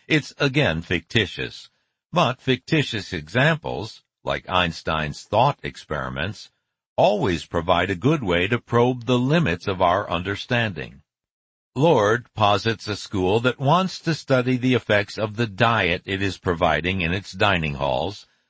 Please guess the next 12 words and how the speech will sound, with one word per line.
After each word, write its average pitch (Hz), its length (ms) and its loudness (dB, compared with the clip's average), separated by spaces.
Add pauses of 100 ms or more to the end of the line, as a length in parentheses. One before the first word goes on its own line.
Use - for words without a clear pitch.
(160)
and 131 140 2
in 185 140 2
particular 104 720 -2
whether 143 360 2
it 135 140 -2
has 110 320 0
different 151 420 -2
effects 87 440 0
on 98 180 0
girls 82 440 0
and 101 160 -4
boys. 120 580 -2